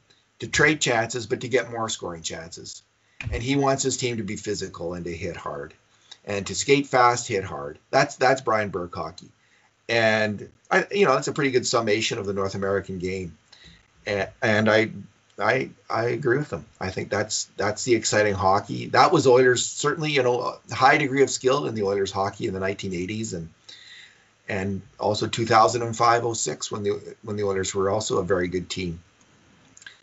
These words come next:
But those teams also really hit. They were, they were fierce, hard-hitting hockey teams. And I'm all in favor of that. So, um, so I think we've covered off. We've talked a lot about Puljujarvi. You, you summed them up. Let's just move on to Berglund, Bruce.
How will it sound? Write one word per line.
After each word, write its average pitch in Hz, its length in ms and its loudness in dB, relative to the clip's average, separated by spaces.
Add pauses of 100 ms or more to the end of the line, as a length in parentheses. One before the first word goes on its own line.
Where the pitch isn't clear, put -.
(120)
But 110 100 -6
those 123 200 6
teams 123 560 0 (260)
also 113 280 2
really 98 220 0
hit. - 380 -6 (600)
They - 80 -4
were, 95 280 2
they 120 120 0
were 98 160 0
fierce, 123 600 2
hard-hitting 104 540 0
hockey 98 340 -4
teams. 85 460 -12 (580)
And 104 200 2
I'm 104 180 0
all 104 220 2
in 98 80 -4
favor 92 400 2
of 80 80 -6
that. 85 320 -4 (280)
So, 82 520 2
um, 82 340 0 (720)
so 208 160 10
I 185 80 10
think 262 180 2
we've 233 160 -4
covered 160 220 6
off. 135 200 4
We've 165 160 -2
talked 151 260 0
a - 20 -4
lot 123 160 2
about 117 200 -2
Puljujarvi. 104 560 -4
You, 110 140 -4
you 113 220 -8
summed 113 260 0
them 107 140 0
up. 110 120 2
Let's 196 140 2
just 202 160 -2
move 160 160 2
on - 120 6
to 120 60 4
Berglund, 98 520 0
Bruce. 87 400 -8